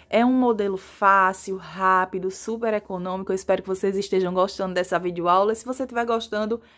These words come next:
clica no gostei. Se você não é inscrito no canal, se inscreve e ativa o sininho de notificação.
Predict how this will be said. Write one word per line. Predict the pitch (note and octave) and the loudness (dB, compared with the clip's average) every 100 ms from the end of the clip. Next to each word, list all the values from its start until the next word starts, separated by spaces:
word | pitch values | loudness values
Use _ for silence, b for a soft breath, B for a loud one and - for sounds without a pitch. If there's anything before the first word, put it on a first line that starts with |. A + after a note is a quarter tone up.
| b _ | b _
clica | C4 D#4 D#4+ | 0 2 2
no | C4+ | 2
gostei. | B3+ A#3+ - G#3+ A3 | 2 0 2 2 2
Se | A3 | 0
você | A3+ A#3 A3 - | -2 0 -2 -4
não | A3 A#3 C4+ | -4 0 2
é | C4 | 0
inscrito | C4 - A#3 A3+ | -2 -4 -4 -2
no | A3 G#3+ | -2 -2
canal, | A3 G3 G3+ G#3 | -2 0 2 2
se | - | 0
inscreve | A3 - G#3 F#3+ G3+ | -8 -4 -2 0 -2
e | |
ativa | G3+ A3 G#3 | -2 -6 -6
o | |
sininho | - G#3 G3+ | -6 -6 -6
de | G#3 | -4
notificação. | G#3 G#3 A3+ A3+ C#4+ E4+ C#3+ | -6 -6 -8 -2 0 -2 -8